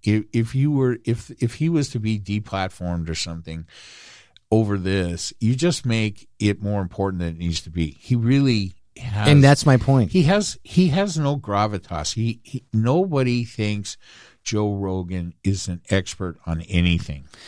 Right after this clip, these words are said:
Speaker 2: Well, that, isn't that the point? And I like to think I'm consistent in my arguments on various topics and w-, why I've said things like Trump, uh, you gotta go soon, yeah?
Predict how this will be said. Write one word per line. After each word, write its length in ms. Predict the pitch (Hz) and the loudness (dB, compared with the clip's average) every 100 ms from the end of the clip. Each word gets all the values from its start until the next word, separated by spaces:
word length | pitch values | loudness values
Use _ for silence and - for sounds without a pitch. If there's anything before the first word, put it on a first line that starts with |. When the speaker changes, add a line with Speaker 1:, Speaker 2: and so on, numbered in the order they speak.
| - | -2
Speaker 2:
Well, 140 | - 165 | 6 8
that, 240 | 180 190 | 8 8
isn't 300 | 156 180 208 | 8 8 6
that 220 | 147 143 | 6 4
the 60 | - | 2
point? 400 | 120 160 139 85 | -2 0 0 2
And 120 | 107 | 2
I 100 | 127 | 4
like 220 | 165 165 | 6 6
to 60 | - | 4
think 300 | - 135 127 | 2 2 2
I'm 160 | 113 113 | 2 2
consistent 760 | 110 101 - 143 - 123 107 | 0 0 4 2 4 2 2
in 160 | 110 104 | 2 2
my 200 | 98 98 | 2 2
arguments 640 | 107 127 131 107 101 - | 4 6 6 4 2 0
on 180 | 104 107 | 0 2
various 380 | 110 110 95 - | 4 4 2 2
topics 580 | 120 120 104 92 - | 4 4 4 -2 0
and 220 | 117 104 101 | 0 2 2
w-, 220 | 110 120 | 0 4
why 260 | 120 147 135 | 8 8 8
I've 180 | 131 | 6
said 260 | 123 135 127 | 4 4 4
things 280 | - 127 107 | 4 2 4
like 180 | 107 95 | 2 0
Trump, 380 | - 147 113 113 - - | 2 4 4 0 -8 -6
uh, 80 | 110 | -2
you 140 | 113 | 2
gotta 160 | 110 104 | 4 4
go 140 | 101 | 4
soon, 260 | 104 101 92 | 2 0 0
yeah? 140 | 98 | 0